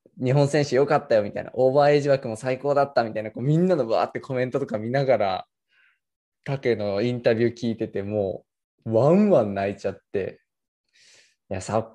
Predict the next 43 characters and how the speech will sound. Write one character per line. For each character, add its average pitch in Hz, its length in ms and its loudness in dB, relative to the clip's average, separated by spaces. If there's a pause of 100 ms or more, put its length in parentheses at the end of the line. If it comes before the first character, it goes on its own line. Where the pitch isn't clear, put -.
カ 110 140 0
ー 101 60 2
や 110 120 2
っ 117 100 -14
ぱ 101 100 4
い 120 160 2
い 120 40 0
な 107 180 -2
っ 104 80 -6
て 95 80 -6
思 95 80 -8
っ 92 40 -10
て、 - 200 -8
な 113 100 -2
ん 107 60 -6
か 107 100 -4
次、 135 640 0 (240)
メ 107 160 -2
ダ 113 160 2
ル 113 400 2
ま 110 120 -6
た 117 120 -2
頑 113 180 -2
張 127 80 2
っ 131 60 -12
て - 80 -2
ほ 101 40 -2
し - 100 -10
い。 107 40 -12
な 120 120 -6
ん - 20 -10
か - 100 -2
次、 160 460 2
ワ 135 120 4
ー 147 40 4
ル 147 60 2
ド 147 80 2
カ 156 100 0
ッ 156 120 -4 (140)
プ 110 120 2
が 101 160 2
あ - 20 -6
っ - 120 -14